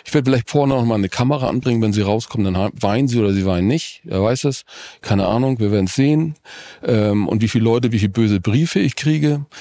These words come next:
Ich kann das noch nicht sagen, man muss das hören. Es ist eine Audioinstallation plus Licht, plus Bilder, allen drum und dran. Also, ähm, es ist, ja,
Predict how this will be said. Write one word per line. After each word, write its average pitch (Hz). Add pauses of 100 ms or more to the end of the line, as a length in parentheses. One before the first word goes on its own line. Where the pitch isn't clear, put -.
(220)
Ich 139
kann 151
das 151
noch 143
nicht 123
sagen, 135
man 127
muss 131
das -
hören. 170 (880)
Es -
ist -
eine 120
Audioinstallation 143
plus -
Licht, 139 (100)
plus -
Bilder, 131
allen 120
drum 113
und 110
dran. 113
Also, 98
ähm, 101 (600)
es 104
ist, - (200)
ja, 85